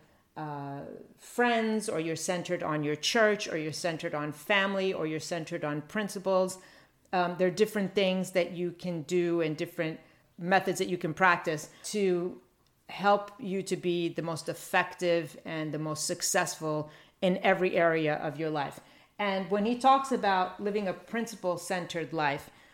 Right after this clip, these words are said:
what that means is that as a,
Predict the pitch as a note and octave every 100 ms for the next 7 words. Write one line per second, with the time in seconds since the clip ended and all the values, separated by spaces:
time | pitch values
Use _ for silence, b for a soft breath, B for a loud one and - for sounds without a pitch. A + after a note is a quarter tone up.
0 | - F#3 G3 F#3+ F3+ F3 G#3+ G3 F3 D#3+
1 | C#3 F3 E3+ E3 E3 - b b b _
2 | _ _ E3+ F#3 E3+ E3 - F3